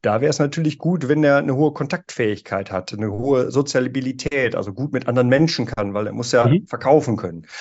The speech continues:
Speaker 1: Ja, und das sind also zwei unterschiedliche. Das eine, bei dem Vertriebsleiter gucke ich also eher auf soziale Kompetenzen, äh,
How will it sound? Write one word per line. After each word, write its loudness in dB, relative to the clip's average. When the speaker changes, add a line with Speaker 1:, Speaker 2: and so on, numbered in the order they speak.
Speaker 1:
Ja, 0
und -2
das 4
sind 2
also 0
zwei 4
unterschiedliche. 0
Das -8
eine, 2
bei -6
dem -2
Vertriebsleiter 0
gucke -8
ich -2
also 2
eher 4
auf 0
soziale 0
Kompetenzen, -4
äh, -4